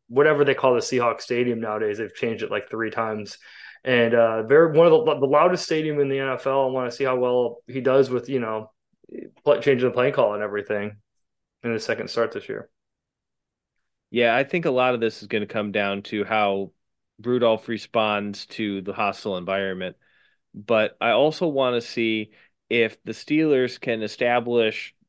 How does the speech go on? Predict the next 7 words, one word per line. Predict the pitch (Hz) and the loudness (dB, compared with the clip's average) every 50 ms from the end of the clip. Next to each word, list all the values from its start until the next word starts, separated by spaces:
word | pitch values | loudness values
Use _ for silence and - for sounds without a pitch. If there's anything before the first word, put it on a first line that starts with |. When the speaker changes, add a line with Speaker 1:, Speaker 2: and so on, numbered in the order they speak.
| _ - | _ -4
Speaker 2:
the | 127 123 | -4 -4
run | 117 120 139 143 147 143 131 | 0 2 2 2 2 2 -2
game | 117 123 120 117 113 110 110 107 110 - _ _ _ _ _ _ - | -2 -2 -2 -2 0 -2 -4 -6 -8 -12 _ _ _ _ _ _ -6
against | 113 107 101 113 110 107 101 - - _ _ | -6 -2 0 0 0 0 -2 -6 -14 _ _
the | - 110 | -12 -12
Seahawks | - - 123 110 107 104 98 95 - - - | -8 -6 -4 -2 0 0 0 0 -4 -10 -10
defense, | 113 104 98 - - 92 90 - 60 - - - - | -8 -8 -8 -6 -8 -8 -8 -8 -14 -16 -18 -18 -20